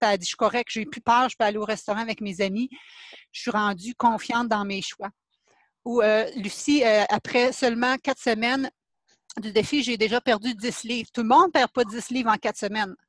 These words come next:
Hein ? Ça dépend de tes efforts, ça dépend de ton métabolisme, ça dépend de ce que tu as essayé avant. Si tu viens de faire ta diète aux protéines puis que t'as le métabolisme ton, à, à, amoché, ben peut-être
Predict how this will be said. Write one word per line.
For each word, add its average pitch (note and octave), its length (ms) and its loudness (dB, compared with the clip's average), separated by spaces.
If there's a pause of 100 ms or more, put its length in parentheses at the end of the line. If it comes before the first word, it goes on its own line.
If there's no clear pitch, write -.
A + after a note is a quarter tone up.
(100)
Hein ? G#3 200 -4
Ça A3 140 -2
dépend A#3+ 420 0
de A3 120 2
tes G3+ 240 -4
efforts, A3 400 2
ça A3 120 0
dépend G#3 280 0
de - 60 -8
ton A3 140 -4
métabolisme, G3+ 580 -2
ça A3 140 2
dépend G#3+ 340 2
de B3+ 100 -2
ce A3+ 60 0
que F#3+ 40 -2
tu - 140 -2
as G#3+ 60 4
essayé G#3 340 0
avant. G3 260 0 (580)
Si - 160 -16
tu - 180 -18
viens A#3+ 140 0
de - 60 -4
faire B3 220 2
ta A3 140 2
diète F#3+ 320 -2
aux A3 100 -8
protéines A3 640 0
puis - 120 -18
que - 80 -20
t'as G#3+ 100 0
le G3+ 60 -6
métabolisme G3+ 680 -2
ton, G3+ 260 -4 (140)
à, - 240 -10
à, G3 220 -6 (120)
amoché, G#3 520 -2
ben A3 160 2
peut-être A3+ 360 0